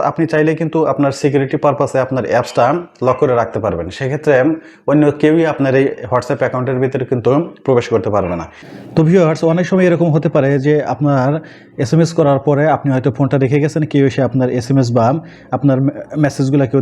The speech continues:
দেখে ফেললো। তো ভিউয়ার্স, এটা করার জন্য কিন্তু অবশ্যই আপনি WhatsApp-টা লক করে রাখতে পারবেন। তো সেটা কীভাবে লক করবেন সেটা দেখাচ্ছি। এর জন্য ভিউয়ার্স আমরা চলে যাব উপরের থ্রি ডট মেনুতে। থ্রি ডট মেনুতে আসার পর এখান থেকে আমরা ক্লিক করব সেটিংসে।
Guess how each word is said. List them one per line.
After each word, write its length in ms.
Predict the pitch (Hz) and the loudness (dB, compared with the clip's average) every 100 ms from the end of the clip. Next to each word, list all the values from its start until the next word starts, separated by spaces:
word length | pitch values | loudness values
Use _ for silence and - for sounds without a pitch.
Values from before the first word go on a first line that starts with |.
| 117 | 0
দেখে 140 | 110 107 | 0 -2
ফেললো। 200 | 95 87 - - - | -4 -6 -10 -20 -4
তো 40 | 147 | 2
ভিউয়ার্স, 200 | 170 170 | 2 2
এটা 120 | 170 175 | 2 2
করার 160 | 170 165 | 2 0
জন্য 100 | 170 165 | 0 -2
কিন্তু 160 | 165 165 | 0 2
অবশ্যই 240 | 151 151 160 | 2 2 0
আপনি 100 | 156 139 | 0 0
WhatsApp-টা 380 | 123 - 131 - 127 | 0 0 -2 0 0
লক 100 | 120 120 | 2 0
করে 120 | 131 | 0
রাখতে 180 | 127 120 123 | 0 -2 -2
পারবেন। 260 | 110 117 156 160 - - - | 0 0 0 -4 -16 -18 -2
তো 60 | 147 - | -2 0
সেটা 180 | 156 165 | 0 0
কীভাবে 240 | 170 165 165 | 0 2 2
লক 100 | 156 - | 0 0
করবেন 240 | 151 165 175 - - - - - | 2 2 -2 -10 -20 -20 -12 -2
সেটা 160 | 135 131 | 2 2
দেখাচ্ছি। 280 | 123 117 127 151 | 0 0 -2 0
এর 60 | 151 147 | 0 0
জন্য 120 | 165 147 | 0 2
ভিউয়ার্স 200 | 160 160 | 0 2
আমরা 120 | 147 147 | 0 2
চলে 140 | 156 143 | 2 2
যাব 100 | 135 131 | 2 2
উপরের 220 | 123 131 117 | 0 -2 0
থ্রি 120 | 139 147 | 0 2
ডট 140 | 147 147 | 0 0
মেনুতে। 260 | 147 143 156 160 - - - - | 0 2 0 0 -10 -20 -20 -2
থ্রি 140 | 165 170 | 2 4
ডট 140 | 175 165 | 2 2
মেনুতে 260 | 160 156 160 151 - 123 | -2 2 2 2 0 -4
আসার 200 | 151 143 | 0 0
পর 80 | 151 139 | 2 0
এখান 120 | 131 143 | 0 0
থেকে 100 | 143 | 2
আমরা 120 | 131 127 | 2 0
ক্লিক 160 | 135 120 | -2 0
করব 140 | 131 120 113 | 0 0 0
সেটিংসে। 400 | 104 104 92 | 0 -2 -6